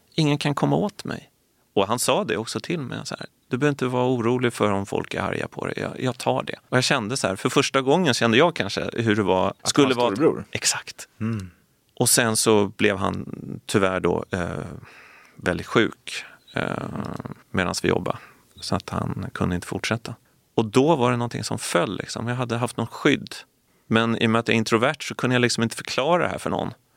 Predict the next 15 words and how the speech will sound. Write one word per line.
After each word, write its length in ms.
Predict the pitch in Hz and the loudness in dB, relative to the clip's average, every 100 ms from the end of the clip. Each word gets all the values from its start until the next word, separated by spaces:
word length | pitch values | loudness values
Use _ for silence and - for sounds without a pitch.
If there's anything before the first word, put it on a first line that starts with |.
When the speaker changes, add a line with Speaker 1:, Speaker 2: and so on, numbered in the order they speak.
| _ _ | _ _
Speaker 1:
Så 140 | - 107 | -2 0
att 140 | - | 2
ångesten 540 | - 120 127 123 117 | 2 4 4 2 2
då 180 | 104 95 87 - | 0 -2 -6 -4
drevs 280 | 95 95 107 | -2 0 0
upp 160 | 104 - | -2 -2
under 200 | 90 92 | -4 -2
väldigt 200 | 90 92 | -2 0
lång 200 | 90 92 | -2 0
tid. 320 | - 117 - - _ - _ _ | -2 -2 -4 -14 _ -20 _ _
Tills 300 | 117 104 - | 0 0 0
jag 80 | 98 | 0
en 80 | 90 | 2
dag 200 | 90 87 | 2 2
bara, 160 | 87 | -2